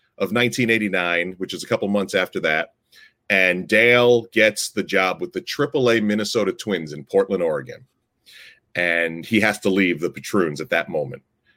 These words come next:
And so Gary Holly, Joe Hennessy, who were involved in the Patroons, needed an announcer for a couple of weeks. And they looked at me and they said, "Do you have a tape?" And fortunately, at every stop, whether I'm at Syracuse,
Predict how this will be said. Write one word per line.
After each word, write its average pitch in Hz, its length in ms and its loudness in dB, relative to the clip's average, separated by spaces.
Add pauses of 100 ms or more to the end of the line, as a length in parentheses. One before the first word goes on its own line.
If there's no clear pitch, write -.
(180)
And 82 160 -2
so 85 140 0
Gary 82 320 2
Holly, 120 580 6 (680)
Joe 90 200 4
Hennessy, 107 640 2
who 104 180 -2
were 90 180 2
involved 95 440 2
in 95 80 0
the 95 80 -2
Patroons, 82 720 -4 (200)
needed 107 260 4
an 104 80 4
announcer 92 600 0
for - 220 0
a - 40 0
couple 90 320 -2
of 80 60 0
weeks. - 500 -6 (240)
And 87 100 0
they 87 80 2
looked 131 240 4
at 120 120 6
me 120 200 4
and 95 100 2
they 90 120 4
said, 90 200 2
"Do 107 80 2
you 117 40 6
have 127 140 4
a 101 40 0
tape?" 104 380 0
And 87 120 -4
fortunately, 147 640 4
at 120 140 6
every 156 180 4
stop, 95 360 0
whether 104 160 2
I'm 101 80 2
at 95 100 -2
Syracuse, 160 580 0